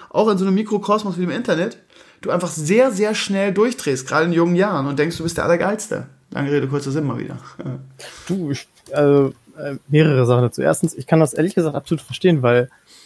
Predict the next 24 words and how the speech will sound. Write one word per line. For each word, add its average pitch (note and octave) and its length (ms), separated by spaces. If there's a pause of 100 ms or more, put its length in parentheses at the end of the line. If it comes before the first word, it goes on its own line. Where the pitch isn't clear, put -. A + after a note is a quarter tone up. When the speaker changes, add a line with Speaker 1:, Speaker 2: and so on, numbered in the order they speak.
(760)
Speaker 2:
ich, C3 140
ich B2 100
will D3 80
nicht C3 60
sagen B2 160
Fame E3+ 340
gewonnen, C3+ 220
aber C3 160
sie, C3 100
ich C#3+ 220
hatte C#3 160
ja D#3+ 60
meinen C3+ 160
Einstieg D3 400
auch C3 120
ziemlich C#3+ 320
jung. A#2 260 (140)
Ja, A#2+ 140
ich - 140
bin C3 340
mit A#2+ 140
fünfzehn C3 360
Shoutcaster A#2+ 500
geworden. A2 360